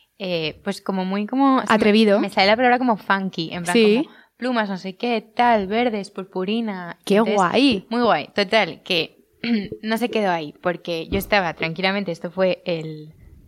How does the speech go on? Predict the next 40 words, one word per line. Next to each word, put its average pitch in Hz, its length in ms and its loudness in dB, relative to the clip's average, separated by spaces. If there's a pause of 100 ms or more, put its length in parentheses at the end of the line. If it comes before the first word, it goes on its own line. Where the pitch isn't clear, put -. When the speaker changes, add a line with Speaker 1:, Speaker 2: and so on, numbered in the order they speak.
(340)
Speaker 1:
sábado, 196 520 0
desayunando 175 580 -8
tranquilamente 196 600 -6
en 247 100 -4
casa. 294 420 -2 (120)
Speaker 2:
Vale. 202 400 0 (300)
Speaker 1:
O 202 120 -8
no, 196 140 -4
de 170 120 -6
hecho 185 180 -10
fue 202 120 -6
el 190 60 -6
domingo, 170 300 -12
creo. 170 260 -12
Y 202 100 -8
digo, 175 200 -6
"Venga, 165 240 -10
voy 156 100 -14
a - 20 -16
hacer 196 160 -10
una 233 120 -4
encuesta 233 360 -4
en 220 100 -4
mi 208 100 -4
Instagram 202 600 -8 (440)
a 185 80 -8
ver 185 140 0
si 175 160 -10
soy 165 260 -8
solo 180 280 -2
yo 214 420 2 (120)
o 165 160 -6
de 156 140 -8
verdad 156 240 -6
la 165 100 -2
gente 175 260 -8
se 196 60 -6
está 185 160 -8
atreviendo 160 400 -8
más". 247 320 -2